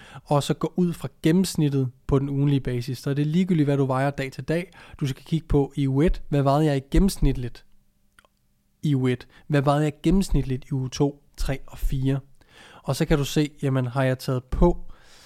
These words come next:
i gennemsnitsvægten fra uge et til uge fire? Hvis ja, fint, we continue. Hvis nej, fint,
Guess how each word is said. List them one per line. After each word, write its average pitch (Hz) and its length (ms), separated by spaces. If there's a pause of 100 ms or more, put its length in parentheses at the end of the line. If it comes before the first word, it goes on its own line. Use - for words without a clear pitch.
(140)
i 139 120 (160)
gennemsnitsvægten 147 1000 (640)
fra 127 240
uge 123 180
et 175 200 (400)
til 139 180
uge 131 120
fire? 123 380 (500)
Hvis 139 160
ja, 160 180 (460)
fint, 139 380 (360)
we 139 80
continue. 123 540 (320)
Hvis - 160
nej, 147 220 (260)
fint, 139 360